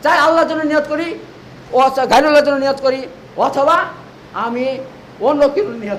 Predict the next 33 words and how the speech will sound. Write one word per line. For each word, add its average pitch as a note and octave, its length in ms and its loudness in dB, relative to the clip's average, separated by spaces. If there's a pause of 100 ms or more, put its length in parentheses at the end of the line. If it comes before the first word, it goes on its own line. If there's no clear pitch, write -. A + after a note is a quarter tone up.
করি। C#3+ 180 -12 (100)
গোশত G#3 300 -8
তো A#3+ 60 -6
আমি A#3 200 -8
খাবোই B3+ 260 -8
খাবো, G#3 380 -6 (220)
তাহলে A3 160 -2
আমার A3+ 200 -4
নিয়তটা C4 440 -4
কেন C4+ 180 -8
খারাপ A#3+ 280 -6
করবো? G#3+ 280 -10 (840)
এবার G#3+ 220 -4
নিয়তটা C#4+ 380 0
যে D4+ 120 2
আমি D4 120 0
ঠিক C#4 240 -8
করে D4+ 200 2
নেই D#4+ 240 -2 (300)
যে A#3+ 60 -2
আমি C4+ 240 0
একমাত্র F4 440 2
আল্লাহকে F#4 420 2
রাজি D#4 220 0
করার C#4+ 220 -2
জন্য C#4 140 -6
কোরবানি B3 360 -6
করছি, - 380 -12 (160)
অন্য F#4 260 2
কোনো D4+ 140 -6
উদ্দেশ্য A#3 280 -4
আমার G#3+ 200 -8
নাই G3+ 220 -2